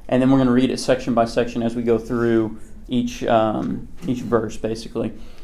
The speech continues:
So this is verse twenty-two. It says, "The next day, the crowd stood on the other side of the sea and saw there was no other small boat there except one, and that Jesus had not entered with his disciples into the boat,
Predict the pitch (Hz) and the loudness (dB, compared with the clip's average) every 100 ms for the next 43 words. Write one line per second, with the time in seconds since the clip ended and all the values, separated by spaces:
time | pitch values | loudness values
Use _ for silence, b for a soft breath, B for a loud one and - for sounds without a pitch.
0 | B - 139 139 160 160 165 151 151 139 | B 4 4 8 8 8 8 6 6 4
1 | 147 127 123 127 151 - 135 120 139 156 | 4 4 6 6 6 6 8 8 4 0
2 | - B B B - 139 135 139 131 151 | -10 B B B -4 -4 2 8 8 8
3 | 151 - 151 170 151 135 135 151 - 151 | 4 4 8 8 8 8 8 6 6 6
4 | 143 147 139 147 - 123 120 123 123 B | 8 6 2 -2 0 0 2 0 -2 B
5 | B - 127 - 147 143 127 127 127 127 | B -2 2 8 12 12 10 4 6 8
6 | 143 165 139 143 139 - 135 127 143 127 | 10 10 8 6 4 0 4 6 6 8
7 | 139 117 117 117 117 117 120 - 120 131 | 8 8 6 4 6 4 0 2 2 4
8 | 165 131 110 117 127 - b b b - | 6 6 6 0 -4 -8 b b b -6
9 | - 127 123 135 131 117 131 139 135 - | 2 6 10 10 8 4 -2 0 -2 4
10 | 127 120 135 147 - 151 127 123 127 123 | 4 6 6 6 4 2 4 2 0 -4
11 | 120 - 131 127 123 113 120 117 110 123 | -2 2 4 4 0 0 0 0 6 6
12 | 120 123 | 6 2